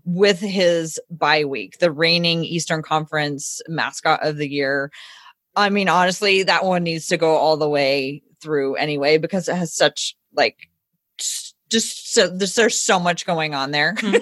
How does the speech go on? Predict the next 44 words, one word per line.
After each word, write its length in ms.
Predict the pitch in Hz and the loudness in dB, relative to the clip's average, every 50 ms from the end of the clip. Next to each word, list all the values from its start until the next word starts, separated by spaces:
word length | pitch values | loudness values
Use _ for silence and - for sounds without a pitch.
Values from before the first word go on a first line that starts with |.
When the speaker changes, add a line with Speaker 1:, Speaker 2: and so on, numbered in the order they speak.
| - | 0
Speaker 1:
<laughs> 140 | - 381 370 494 554 480 320 269 - | -2 -2 0 0 0 0 -2 -2 -2
The 100 | 247 240 | -2 0
Speaker 2:
I 20 | |
mean, 140 | 220 214 220 214 | 0 0 0 2
Speaker 1:
name 500 | 240 254 262 262 262 269 269 269 254 247 | 2 2 2 2 2 2 0 0 0 0
is 180 | 254 240 214 - | -2 -2 0 0
excellent. 920 | - 233 240 226 - - 254 233 233 240 240 233 233 226 226 220 220 - | 0 0 -2 -2 -2 -2 0 0 2 2 2 4 4 2 2 -2 -2 -4
The 80 | 196 - | -4 -4
costume 680 | - - - 175 160 180 196 - - 233 214 208 208 | -4 -6 -2 0 2 2 0 0 -2 -2 0 0 0
is 160 | 202 208 196 | 0 0 0
excellent. 540 | - - 180 170 - - 202 190 190 175 143 | 0 0 -2 -2 -4 -8 -6 -6 -6 -2 0
There's 180 | 190 190 190 | 0 0 0
just 160 | 180 202 196 - | 0 -2 0 0
a 120 | 175 175 | 0 0
lot 360 | 170 160 156 170 147 147 131 160 | 0 0 0 2 2 2 2 0
going 220 | 160 151 147 143 | -2 -4 -2 -2
on 160 | 131 131 135 | -4 -4 -4
with 80 | 131 151 | -4 -4
Stuff 220 | - - 127 120 - | -2 -2 -2 -2 -2
the 80 | 143 | -4
Magic 320 | 135 101 101 - - 123 - | -2 -2 -2 -2 -4 -4 -2
Dragon. 320 | - 80 78 - - 170 | -2 -2 -2 -2 -4 -4
Speaker 2:
Only 320 | 214 240 247 262 269 269 269 | -2 -2 0 2 2 2 2
back-to-back 720 | 208 214 208 208 226 - - 226 202 202 190 185 175 170 | 2 2 2 2 0 0 -2 0 2 2 2 4 4 4
Speaker 1:
So 240 | 170 160 156 147 151 170 | 2 2 2 0 -4 -4
Speaker 2:
mascot 460 | 190 202 190 190 196 - - 196 196 | -2 0 0 0 0 0 0 2 2
of 60 | 202 185 | 2 0
the 40 | 196 | 0
year 240 | 185 185 190 190 196 | 0 0 0 0 0
winner. 400 | 180 180 175 180 196 214 214 208 - _ _ _ _ _ _ _ _ _ _ _ _ _ _ - _ | -2 -2 -2 -2 -2 -4 -4 -8 -12 _ _ _ _ _ _ _ _ _ _ _ _ _ _ -14 _
Speaker 1:
Really? 640 | - 202 226 226 269 339 214 170 135 156 165 160 _ _ _ _ _ | -2 0 2 2 4 4 2 2 0 -2 -8 -12 _ _ _ _ _
Speaker 2:
Mm-hmm. 100 | 214 220 | -4 -2
And 240 | 240 247 240 220 247 254 | 0 2 2 2 2 2
he 80 | 262 | 0
Speaker 1:
Wow. 40 | 254 | 0
Speaker 2:
turns 280 | 247 277 277 294 294 208 | 0 0 0 0 0 -2
blue 260 | 196 226 262 269 247 | -4 -4 -2 0 2
during 180 | 214 208 202 202 | 2 2 4 4
Speaker 1:
Way 80 | 202 | 4
Speaker 2:
the 80 | 208 226 | 2 2
Speaker 1:
to 40 | - | 2
go, 80 | 190 202 | 2 0
Speaker 2:
playoffs. 60 | 190 | 0
Speaker 1:
Stuff. 520 | 165 160 160 156 156 - - - - - | 0 2 2 2 2 0 -4 -12 -20 -20